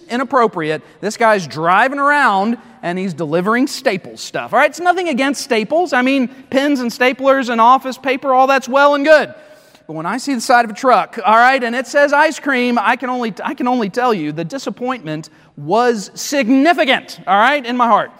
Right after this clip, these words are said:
Now, here's, here, I know it's a silly illustration, so just hold on with me. You think, "What does that have to do with Micah?" Well, in some ways, not a whole lot, other than this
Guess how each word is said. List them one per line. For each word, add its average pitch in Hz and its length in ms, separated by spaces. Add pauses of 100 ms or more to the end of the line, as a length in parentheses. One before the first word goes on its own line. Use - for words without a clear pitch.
(500)
Now, 233 320
here's, 339 400
here, 247 280
I 214 100
know 277 100
it's - 140
a 190 40
silly 202 300
illustration, 131 640
so 180 100
just 185 220
hold 220 160
on 160 240
with 120 160
me. 107 180
You 170 140
think, 175 200
"What 208 80
does 220 100
that 196 100
have 170 100
to 156 40
do 180 60
with 170 120
Micah?" 185 400 (640)
Well, 254 120
in 196 60
some 311 240
ways, 208 220
not 226 180
a 202 60
whole 277 160
lot, 214 180
other 320 200
than 247 180
this - 560